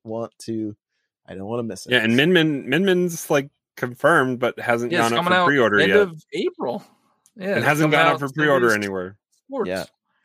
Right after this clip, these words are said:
Speaker 1: Well, there's still plenty of Metroid Dread and,
Speaker 3: Yeah.
Speaker 1: uh,
Speaker 3: The
Speaker 1: Zelda
Speaker 3: Loftwing.
Speaker 1: Loftwing all over. So
Speaker 2: Yep.
Speaker 3: Must be Sky-, nobody likes Skyward Sword.
Speaker 1: Mm, <sighs> I do. I do.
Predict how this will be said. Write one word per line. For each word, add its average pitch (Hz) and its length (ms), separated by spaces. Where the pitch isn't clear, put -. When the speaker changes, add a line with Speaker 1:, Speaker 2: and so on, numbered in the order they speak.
Speaker 1:
Well, 127 280
there's 127 200
still 165 320
plenty 170 300
of 139 100
Metroid 143 720
Dread 139 440
and, 120 560
Speaker 3:
Yeah. 117 140
Speaker 1:
uh, 101 260
Speaker 3:
The 107 60
Speaker 1:
Zelda 120 880
Speaker 3:
Loftwing. - 0
Speaker 1:
Loftwing 120 640
all 143 260
over. 98 360
So 123 320
Speaker 2:
Yep. 92 120
Speaker 3:
Must 104 180
be 135 80
Sky-, 123 320
nobody 131 240
likes 117 220
Skyward - 260
Sword. 226 180
Speaker 1:
Mm, 190 960
<sighs> - 0
I 139 560
do. 170 300
I 220 120
do. 202 220